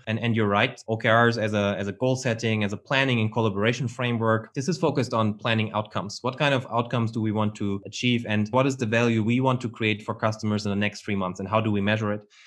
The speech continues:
If you talk about the entrepreneur venture capital interface, what the V C ultimately, of course, is interested in is business value, business impact,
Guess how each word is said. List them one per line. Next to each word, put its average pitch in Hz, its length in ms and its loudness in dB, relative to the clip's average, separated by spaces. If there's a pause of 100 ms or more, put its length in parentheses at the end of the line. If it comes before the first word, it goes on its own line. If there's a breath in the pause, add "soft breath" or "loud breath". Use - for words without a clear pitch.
(320 soft breath)
If 131 120 -6
you 170 60 0
talk 160 180 2
about 131 320 2
the 110 400 2
entrepreneur 120 1000 2
venture 117 280 0
capital 123 420 0
interface, 110 600 0 (220 soft breath)
what 117 380 0 (120)
the 98 520 -2 (140)
V 101 140 -6
C 175 320 -2
ultimately, 120 480 2
of 101 140 -4
course, 104 360 -2
is 101 480 -2
interested 113 440 -2
in 101 180 0
is 98 340 -4
business 113 360 0
value, 107 360 2
business 113 560 -2
impact, 131 560 -2